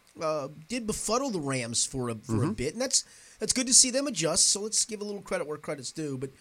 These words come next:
Speaker 1: th-, there's not a game you go in where you don't realize how talent deficient this team is. The,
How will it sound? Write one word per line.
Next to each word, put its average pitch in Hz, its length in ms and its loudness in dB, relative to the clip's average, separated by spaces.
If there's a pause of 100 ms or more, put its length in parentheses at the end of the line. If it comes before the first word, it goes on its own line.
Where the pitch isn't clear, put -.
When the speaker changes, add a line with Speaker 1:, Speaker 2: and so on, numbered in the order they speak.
(680)
Speaker 1:
th-, 247 140 -6
there's 220 180 -4
not 285 140 2
a 262 60 0
game 220 220 -2
you 202 120 -4
go 190 240 -6
in 277 180 -4
where 220 80 -4
you 160 140 -6
don't 170 200 -4
realize 160 380 -2
how 160 120 -4 (100)
talent 180 400 -6
deficient 175 420 -4
this 165 180 0
team 185 280 -6
is. 233 400 -2 (100)
The, 170 100 -10